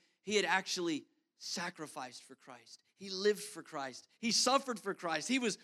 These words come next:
whipped five times. He was stoned and left for dead. He'd gone hungry. He had been shipwrecked. He had been homeless. He had been naked and destitute. This guy knew what it meant to stand up for his convictions like none of us have ever known. And he says,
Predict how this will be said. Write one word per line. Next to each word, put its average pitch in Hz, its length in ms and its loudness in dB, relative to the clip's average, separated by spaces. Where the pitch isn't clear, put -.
whipped 202 480 2
five 233 360 4
times. 220 480 -2
He 254 100 2
was 226 160 2
stoned 269 460 2
and 226 80 2
left 226 220 2
for 220 100 0
dead. 208 420 4
He'd 233 240 0
gone 214 220 4
hungry. 269 500 4
He 240 120 2
had 214 100 -2
been 180 160 -2
shipwrecked. 269 720 4
He 247 60 -4
had 208 120 -2
been 196 120 2
homeless. 277 680 4
He 247 80 -2
had 247 120 0
been 202 200 4
naked 262 440 4
and 208 180 -2
destitute. 254 720 4
This 277 180 2
guy 247 200 4
knew 262 340 4
what 311 120 4
it 262 140 4
meant 262 320 6
to 233 100 0
stand 277 560 4
up 262 160 4
for 240 140 -2
his 220 140 0
convictions 226 600 0
like 226 140 4
none 269 180 4
of 277 80 4
us 277 160 4
have 226 140 0
ever 269 260 4
known. 180 300 0
And 220 120 0
he 277 180 4
says, 247 300 4